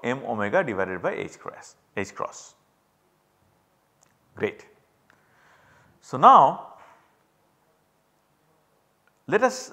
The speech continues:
uh, understand something. We have said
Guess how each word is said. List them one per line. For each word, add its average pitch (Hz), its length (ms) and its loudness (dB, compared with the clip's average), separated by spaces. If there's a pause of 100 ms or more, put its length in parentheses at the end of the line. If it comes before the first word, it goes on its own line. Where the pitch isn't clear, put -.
(120)
uh, 131 300 2 (520)
understand 110 380 -4
something. - 340 -8 (2000)
We 165 160 -6
have 254 120 0
said 127 500 0